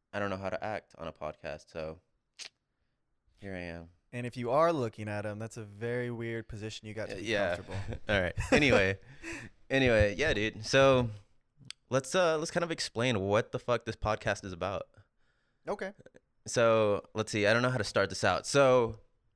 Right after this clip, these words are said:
Speaker 1: this is what it is, basically. Th-, the Bachelor Exchange is about two young men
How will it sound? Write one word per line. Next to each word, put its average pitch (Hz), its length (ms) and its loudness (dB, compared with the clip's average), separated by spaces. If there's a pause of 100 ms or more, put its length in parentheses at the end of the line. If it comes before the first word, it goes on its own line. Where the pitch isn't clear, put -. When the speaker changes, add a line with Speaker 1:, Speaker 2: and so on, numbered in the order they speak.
(160)
Speaker 1:
this 151 140 -2
is 147 80 -4
what 139 80 2
it 104 80 0
is, 85 160 -2
basically. 80 420 -6 (1120)
Th-, - 160 -16
the 117 100 -2
Bachelor 156 480 2
Exchange 123 640 -2
is 104 120 -2
about 95 420 2 (580)
two 143 120 0
young 170 220 0
men 123 380 -4